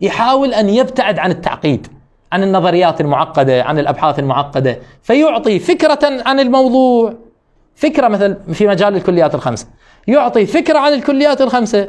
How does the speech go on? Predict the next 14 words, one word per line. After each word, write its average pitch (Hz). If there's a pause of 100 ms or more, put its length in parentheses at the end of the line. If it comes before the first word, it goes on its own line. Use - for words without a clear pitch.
ويجي 196
مباشرة 220
شنو؟ 175 (320)
يذكر 156
لك 180
أمثلة 180
تطبيقية 160 (200)
ويستطرد 202
في 214
مجال 202
شنو؟ 175 (380)
في 160
مجال 165
التطبيقات. 127